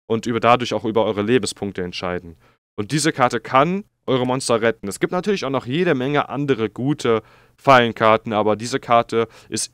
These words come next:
easy zu bekommen. Ja, es steht Super Rare dran, aber ihr müsst nichts anderes tun, als Bandit Keith hochleveln.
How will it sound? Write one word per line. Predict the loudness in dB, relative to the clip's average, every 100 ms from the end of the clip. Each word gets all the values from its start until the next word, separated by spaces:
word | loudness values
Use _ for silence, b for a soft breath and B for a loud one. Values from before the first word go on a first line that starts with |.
| -2
easy | 0 0
zu | -2 -4
bekommen. | -2 2 2 4
Ja, | 4 4
es | 2
steht | -2 -4
Super | -4 2 4
Rare | 4 4
dran, | 2 0 -2 b b
aber | -2 0
ihr | 0
müsst | -2 -4
nichts | -6 -4 -6
anderes | -2 -4 -4
tun, | -6 -6
als | -2 0 0 -6
Bandit | 0 2 2 -4
Keith | -6 -6 -6
hochleveln. | -10 -8 -10 -10 -16